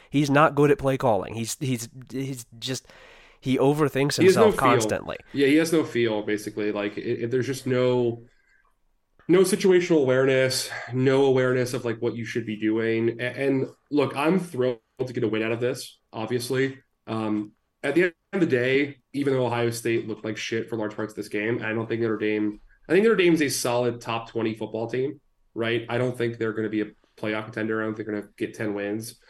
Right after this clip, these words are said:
Speaker 2: I think they are a solid ball club. Um, they should have won by more than this, and Ohio State's coaching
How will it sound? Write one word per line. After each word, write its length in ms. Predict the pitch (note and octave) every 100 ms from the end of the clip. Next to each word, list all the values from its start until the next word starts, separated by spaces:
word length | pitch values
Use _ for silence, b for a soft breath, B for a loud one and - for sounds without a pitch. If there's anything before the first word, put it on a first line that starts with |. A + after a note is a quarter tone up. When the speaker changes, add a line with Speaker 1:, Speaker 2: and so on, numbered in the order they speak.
| b _
Speaker 2:
I 40 | B2
think 100 | A#2+
they 100 | A#2
are 120 | A2+
a 40 | G#2
solid 640 | - G2 G#2+ A2 A2+ -
ball 180 | - G#2+
club. 400 | C#3 C#3 E3+ - _ _ _ _ _
Um, 600 | C3 B2+ B2 A#2+ A2+ A2+ - _ _ _ _ _ _ _ -
they 840 | A#2 C3+ C3 C3+ C3 C3 C3 - - _ - _ _
should 300 | - - D#3+
have 100 | E3
won 120 | D3 D3
by 120 | C#3+
more 180 | B2 G#2+
than 120 | A2
this, 320 | A2 A#2+ - B2
and 240 | B2 B2
Ohio 320 | A#2+ B2 C3
State's 240 | C3 B2 -
coaching 720 | - B2 A#2+ A2 G#2 A2